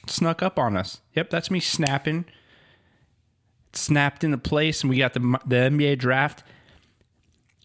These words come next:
November eighteenth. And that's why today on the show, I have the best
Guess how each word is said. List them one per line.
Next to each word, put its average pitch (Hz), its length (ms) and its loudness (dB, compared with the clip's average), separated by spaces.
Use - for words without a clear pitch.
November 131 380 2
eighteenth. 143 680 -2
And 117 100 -6
that's 120 180 -2
why 127 160 2
today 127 520 2
on 123 120 2
the 113 80 0
show, 113 500 0
I 139 120 2
have 127 340 2
the 110 400 2
best - 600 0